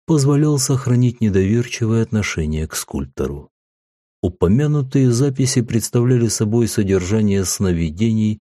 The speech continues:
различных людей и относились именно к тому периоду, когда юный Уилкокс совершал свои необычные визиты. Похоже, мой дед провел весьма обширные исследования,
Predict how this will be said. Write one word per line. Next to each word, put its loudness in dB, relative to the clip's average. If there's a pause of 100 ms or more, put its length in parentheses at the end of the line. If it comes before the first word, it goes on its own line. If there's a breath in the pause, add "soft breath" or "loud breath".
различных 0
людей -2 (200)
и 2
относились 0 (100)
именно 2
к -10
тому 0
периоду, 0 (220)
когда 2
юный 2
Уилкокс 0
совершал 0
свои 2
необычные 0
визиты. -6 (480)
Похоже, 2
мой 2
дед -2
провел 2
весьма 0
обширные -2
исследования, 2